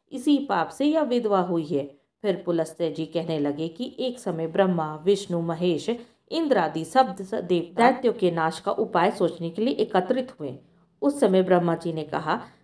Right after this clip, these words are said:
कि गणेश चतुर्थी का व्रत सब दैत्यों का विनाश करने वाला है। तब समस्त देवताओं ने कार्तिक कृष्ण चतुर्थी का व्रत किया और दैत्यों पर विजय पाई। विजय प्राप्त होने के बाद सब देवताओं ने गणेश जी से कहा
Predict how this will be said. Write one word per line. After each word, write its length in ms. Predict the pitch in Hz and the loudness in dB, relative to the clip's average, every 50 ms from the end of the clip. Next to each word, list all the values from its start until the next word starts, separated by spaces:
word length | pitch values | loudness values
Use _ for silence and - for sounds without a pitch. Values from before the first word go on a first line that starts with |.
| _ - | _ -6
कि 100 | 320 320 | -6 -2
गणेश 360 | 285 285 262 247 247 247 247 | 2 4 4 4 4 2 4
चतुर्थी 420 | - 240 233 190 185 185 - 196 | 2 2 2 2 0 0 -2 -8
का 160 | 190 190 180 170 | -2 0 0 2
व्रत 260 | 165 160 156 160 240 | 2 2 0 2 0
सब 300 | 240 240 285 285 285 - | 0 2 2 0 2 2
दैत्यों 400 | 190 160 156 - - 185 185 185 | 2 2 2 2 2 2 2 2
का 140 | 185 247 254 | 4 0 0
विनाश 440 | 202 196 180 165 165 165 180 180 | 4 2 2 2 2 0 0 -2
करने 320 | - - 196 185 214 254 262 | -2 -2 -2 0 0 0 0
वाला 260 | 233 185 160 151 151 | 2 0 0 0 -2
है। 420 | 170 170 165 143 - - - - - _ _ _ _ _ _ _ - | -2 -2 -4 -6 -6 -8 -12 -18 -20 _ _ _ _ _ _ _ -2
तब 160 | 202 196 180 | -2 -2 -2
समस्त 800 | 185 - 214 180 180 180 170 170 - - - 262 277 277 - - - - | -2 -2 0 2 2 2 2 0 -2 -4 -2 -2 -2 -2 -8 -18 -8 4
देवताओं 360 | 190 214 214 214 208 190 185 | 6 6 6 6 4 2 4
ने 120 | 180 180 175 | 4 2 0
कार्तिक 480 | 175 - 214 202 196 202 196 190 185 | 2 4 4 4 4 4 0 -2 0
कृष्ण 320 | 190 208 208 208 - 214 190 | 2 0 0 2 2 0 2
चतुर्थी 480 | 202 196 180 185 180 170 180 - 190 | 2 2 2 4 2 0 0 -2 -2
का 140 | 185 185 175 | 0 2 0
व्रत 340 | 170 - 180 170 175 - - | 2 2 0 0 0 -2 -8
किया 220 | - 185 196 214 240 | -4 -2 -2 -2 -2
और 420 | - - - 220 247 339 339 - - - - - - - | -4 -6 -2 -2 0 0 -2 -4 -6 -16 -20 -20 -16 -8
दैत्यों 380 | 190 196 185 170 175 175 180 175 | 2 4 4 4 6 4 2 4
पर 200 | 180 233 285 302 | 4 2 2 2
विजय 340 | - 190 185 175 180 180 175 | 2 0 0 4 6 4 6
पाई। 300 | 180 175 156 139 120 - - - - - - - - | 4 2 -2 -2 -2 -6 -10 -14 -14 -16 -16 -10 -6
विजय 280 | 175 170 180 180 180 175 | -2 0 2 6 6 6
प्राप्त 400 | 170 175 170 160 160 - - - | 6 6 2 0 0 -2 -2 0
होने 220 | 185 185 180 175 | 2 2 2 2
के 180 | 165 175 - 160 | -2 0 -2 -4
बाद 420 | 160 - 170 160 160 156 175 220 | -2 0 0 0 0 0 0 -2
सब 300 | 214 - - 214 196 170 | -2 0 0 0 0 2
देवताओं 360 | 170 165 165 165 - 165 165 160 | 0 -2 -2 0 0 -2 -2 -2
ने 120 | 160 165 | -4 -4
गणेश 360 | 165 175 170 175 180 180 175 | 0 0 2 2 2 2 0
जी 120 | - 165 160 | 0 -4 -4
से 160 | - - 165 | -2 -4 -6
कहा 360 | 165 - 160 175 185 196 190 | -4 -4 -6 -2 -2 -4 -4